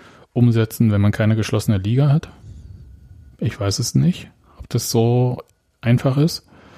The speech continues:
Ähm, und die, ähm, andere Sache ist halt auch, äh,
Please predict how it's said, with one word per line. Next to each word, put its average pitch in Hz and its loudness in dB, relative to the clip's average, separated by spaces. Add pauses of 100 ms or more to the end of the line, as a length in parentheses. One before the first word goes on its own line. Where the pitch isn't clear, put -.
(520)
Ähm, 110 4 (640)
und 104 4 (140)
die, 101 2 (100)
ähm, 101 2 (280)
andere 117 4
Sache 113 -2
ist 117 -2
halt 110 0
auch, 107 -2 (680)
äh, 104 -2